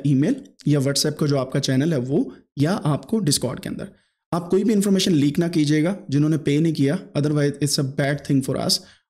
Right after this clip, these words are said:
और जाहिर बात हम ट्रस्ट करके आपके साथ चल रहे हैं, so you should trust us as well। Keep an eye on your email and WhatsApp and Discord channels। रोज़ाना की बेस पे पाँच सात दफ़ा ज़रूर उसको रखें, नोटिफिकेशन on करके रखें, and also learning management system पे आपको सारी इन्फॉर्मेशन मिल जाएगी,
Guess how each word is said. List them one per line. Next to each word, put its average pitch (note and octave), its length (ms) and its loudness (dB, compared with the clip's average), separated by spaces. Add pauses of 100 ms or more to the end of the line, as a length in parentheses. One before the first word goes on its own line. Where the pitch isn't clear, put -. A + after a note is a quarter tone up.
(100)
और C#3 80 2
जाहिर C#3+ 240 2
बात C#3+ 220 0
हम C#3+ 200 4
ट्रस्ट D3+ 320 -2
करके C#3+ 260 -2
आपके C3+ 260 -2
साथ C#3 160 -2
चल C3+ 220 -2
रहे D#3 140 -2
हैं, E3+ 140 -6
so - 100 -8
you C3+ 160 2
should C#3 240 -4
trust C#3 260 -2
us C#3 160 -4
as C3 160 -8
well। - 160 -10 (680)
Keep G3+ 140 0
an A#3 100 2
eye G#3 160 0
on G#3 180 2
your G3+ 200 0
email D#3+ 300 2 (320)
and E3 140 2
WhatsApp D#3+ 340 0 (180)
and D3+ 160 2
Discord C#3+ 400 0
channels। D3+ 380 -2 (400)
रोज़ाना D3+ 340 2
की A3 120 2
बेस D#3 200 2
पे E3+ 100 -4
पाँच D#3 320 0
सात D3+ 180 0
दफ़ा C#3 260 -2
ज़रूर C#3 260 2
उसको F3+ 200 -2
रखें, F3+ 260 0
नोटिफिकेशन C#3+ 600 0
on C#3+ 200 2
करके E3 200 -2
रखें, D3+ 260 -2 (400)
and E3+ 160 0
also E3 240 0
learning E3+ 400 4
management C#3 460 2
system C#3+ 240 -2
पे G3 80 0
आपको - 280 -4
सारी B2+ 220 0
इन्फॉर्मेशन B2+ 400 -2
मिल A#2+ 140 -4
जाएगी, - 360 -10